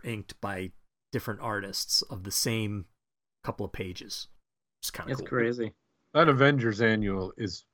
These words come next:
Speaker 3: pretty wacky. Like, I went and <laughs> pulled it up after this.
Speaker 1: Yeah,
Speaker 3: It's
Speaker 1: no,
Speaker 3: on the,
Speaker 1: I didn't really
Speaker 3: it's
Speaker 1: enjoy it too
Speaker 3: pretty,
Speaker 1: much.
Speaker 3: it, it's tonally weird, and yeah, and, and it just does not feel like the conti-,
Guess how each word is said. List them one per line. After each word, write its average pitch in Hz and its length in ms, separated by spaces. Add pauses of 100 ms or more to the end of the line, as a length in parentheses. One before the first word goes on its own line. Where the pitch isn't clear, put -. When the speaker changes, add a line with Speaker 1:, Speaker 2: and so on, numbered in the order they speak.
(160)
Speaker 3:
pretty 107 420
wacky. 85 680 (100)
Like, 101 260
I 98 80
went 110 300
and 92 120
<laughs> - 0
pulled - 300
it 160 180
up - 240
after 170 420
this. 160 260
Speaker 1:
Yeah, 107 200
Speaker 3:
It's 117 120
Speaker 1:
no, 117 240
Speaker 3:
on 123 80
the, 117 40
Speaker 1:
I 127 120
didn't 113 180
really 107 300
Speaker 3:
it's 165 160
Speaker 1:
enjoy 104 140
it - 40
too 98 60
Speaker 3:
pretty, 160 400
Speaker 1:
much. 98 80 (800)
Speaker 3:
it, 139 140 (240)
it's 135 360 (320)
tonally 135 760 (520)
weird, 110 580
and 92 480 (720)
yeah, 107 380
and, 123 140
and 135 200
it 131 100
just 147 220
does 139 180
not 127 260
feel 123 260
like 104 320
the 113 80
conti-, 104 400